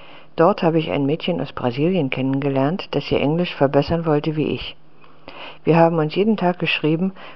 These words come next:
und nach einiger Zeit haben wir uns verliebt. Ihre Muttersprache ist Portugiesisch, weil sie aus Brasilien ist,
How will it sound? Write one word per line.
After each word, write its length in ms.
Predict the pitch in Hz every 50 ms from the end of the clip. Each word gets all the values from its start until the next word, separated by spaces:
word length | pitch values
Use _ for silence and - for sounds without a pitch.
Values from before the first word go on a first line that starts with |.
| - -
und 140 | 165 160
nach 160 | 165 160 160 -
einiger 400 | - 180 233 247 196 151 143 -
Zeit 340 | - 135 139 143 - -
haben 220 | - 147 143 147 135
wir 60 | 110
uns 120 | 107 127
verliebt. 500 | - - 135 127 123 113 101 - - - - - - - - - - - - - - - - -
Ihre 200 | - 175 175 170
Muttersprache 640 | 156 139 135 - 165 170 - - - 156 160 165 170
ist 180 | - 156 - -
Portugiesisch, 800 | 147 139 - 147 139 - - 156 147 139 131 107 - - - -
weil 140 | - 127 131
sie 120 | 127 -
aus 140 | - 120 -
Brasilien 580 | - - 113 113 120 117 117 131 165 180 180 170
ist, 280 | 160 180 - - -